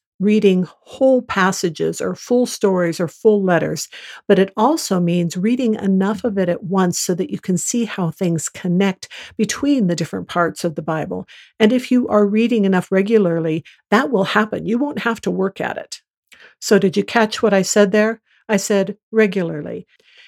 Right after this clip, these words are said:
If you read regularly, there will be a cohesiveness and a building of understanding that just comes. And whereas it might sound onerous just because of the way the word study makes us think,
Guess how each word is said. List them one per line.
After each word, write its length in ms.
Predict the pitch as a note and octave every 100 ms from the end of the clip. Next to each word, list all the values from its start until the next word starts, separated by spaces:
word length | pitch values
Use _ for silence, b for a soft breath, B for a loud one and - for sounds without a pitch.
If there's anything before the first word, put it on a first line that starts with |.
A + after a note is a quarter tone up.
| b -
If 220 | A3 A#3
you 140 | A3
read 440 | G3 A#3+ C4+ B3+ A3
regularly, 760 | A3 A3+ F#3 F3+ E3 E3 F3+ F#3
there 220 | F#3+ G3+
will 160 | G#3+
be 180 | F#3 A3
a 100 | G3+
cohesiveness 1000 | - F#3+ F3 - B3+ B3 - D#3 D#3 D#3 -
and 120 | F#3
a 60 | E3
building 480 | G#3 G3+ G#3 G3+ F#3
of 100 | F3
understanding 800 | E3 F3 - F#3 F3 E3 D3 - B B B
that 180 | G3 G3
just 440 | F#3 F3 - -
comes. 580 | - - F#3 D3 D#3 - B B B -
And 340 | A3+ A3 G#3+ - -
whereas 520 | G3+ B3+ C4 B3 A#3+
it 100 | -
might 300 | A3 B3+ -
sound 580 | - G#3+ G#3 G3+ G3 - _
onerous 440 | F3+ F3+ E3+ D#3+ -
just 200 | F#3+ -
because 360 | F#3 F3+ E3+
of 80 | E3
the 100 | E3+
way 380 | D#3+ F3 E3+ E3+
the 120 | E3+
word 280 | E3+ D#3+ D3
study 360 | - G3+ F3 F3
makes 320 | F3 F3+ F#3
us 200 | E3+ -
think, 340 | F3 F3 F3